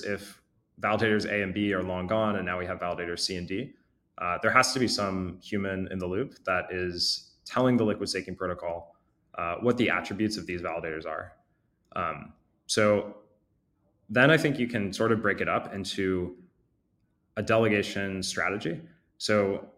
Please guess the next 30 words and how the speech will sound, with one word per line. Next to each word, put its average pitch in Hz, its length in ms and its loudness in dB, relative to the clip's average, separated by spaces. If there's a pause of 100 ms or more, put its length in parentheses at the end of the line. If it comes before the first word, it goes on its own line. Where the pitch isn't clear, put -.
thinking 120 260 4
about, 92 500 2 (400)
um, 73 460 -10 (420)
you 85 60 -6
know, 82 180 -6 (100)
how 110 640 4
a 113 40 2
liquid 107 280 -2
staking 101 280 -4
protocol 95 600 -2
distributes 120 520 0
stake - 440 -4
across - 640 -2
validators 107 600 0
with 95 140 -6
different, 92 320 -10 (140)
different 104 260 -4
attributes. - 600 -4 (560)
Um, 90 280 0
and 123 100 4
then 123 80 6
there's 110 160 4
a 110 40 2
second 139 300 4
question, 104 560 0
which 98 160 -6
is 92 460 -4 (160)
how 120 220 4
do 123 80 6
you, 101 640 4